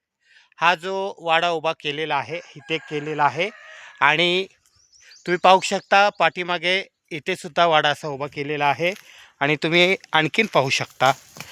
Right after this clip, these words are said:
इथे सुद्धा हा वाडा असा उभा करून ठेवलेला आहे. आणि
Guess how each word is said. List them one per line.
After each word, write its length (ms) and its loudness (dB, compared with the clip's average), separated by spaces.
इथे 260 6
सुद्धा 400 0
हा 180 4
वाडा 260 4
असा 320 0
उभा 220 4
करून 320 -6
ठेवलेला 520 -2
आहे. 280 -2
आणि 500 0